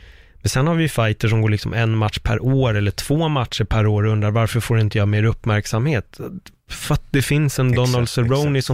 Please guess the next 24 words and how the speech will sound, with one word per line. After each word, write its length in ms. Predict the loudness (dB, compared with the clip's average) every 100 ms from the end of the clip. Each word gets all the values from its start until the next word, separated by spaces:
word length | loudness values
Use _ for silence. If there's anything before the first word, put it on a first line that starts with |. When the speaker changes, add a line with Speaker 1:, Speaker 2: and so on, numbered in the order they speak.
| -2
Speaker 1:
som 100 | -2
fightas 400 | -2 -2 -2 -2
varannan 560 | 0 0 0 0 0 0
vecka. 460 | -2 -4 -8 -2
Speaker 2:
Mm. 560 | -2 -2 -10 -12 -10 -6
Speaker 1:
Det 60 | -4
finns 240 | 0 -2
de 140 | 0 0
här 100 | 0
som 180 | 0 0
går 300 | 0 0 0
matcher 360 | -2 -4 -8
konstant 640 | -2 -2 -2 0 0 0 0
och 160 | 0 -2 -10 -20 _ -12 -4
jag 160 | -2
tror 80 | -2
att 100 | -2
det 120 | -2
är 40 | -2
sjukt 960 | -6 -18 -12 -2 0 0 -2 -8 -10
svårt, 560 | -8 -4 -2 -2 -4 -8
för 140 | -2
det 340 | 0 0 0
är, 100 | 0